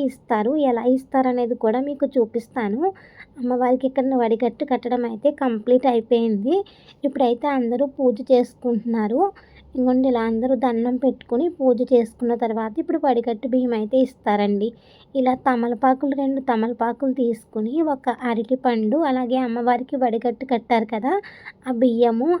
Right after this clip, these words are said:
అలాగే గాజు, చిల్లర డబ్బులు ఇచ్చి ఇలా చీర కొంగులో అయితే వేస్తారు. చీర కొంగుని ఎదరకు పెట్టుకుని ఇంక వడిగట్టు బియ్యం అయితే ఇలా తీసుకుంటామండి.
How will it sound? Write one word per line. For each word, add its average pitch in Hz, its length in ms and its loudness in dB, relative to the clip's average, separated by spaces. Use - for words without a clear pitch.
అలాగే 240 400 0
గాజు, 226 380 0
చిల్లర 240 280 2
డబ్బులు 240 420 0
ఇచ్చి 381 280 -2
ఇలా 277 180 4
చీర 262 220 4
కొంగులో 262 580 0
అయితే 240 180 0
వేస్తారు. 226 600 -2
చీర 262 200 4
కొంగుని 277 340 0
ఎదరకు 233 280 -4
పెట్టుకుని 254 500 -2
ఇంక 320 200 -4
వడిగట్టు 254 480 2
బియ్యం 247 300 0
అయితే 233 240 -6
ఇలా 262 140 2
తీసుకుంటామండి. 226 960 -2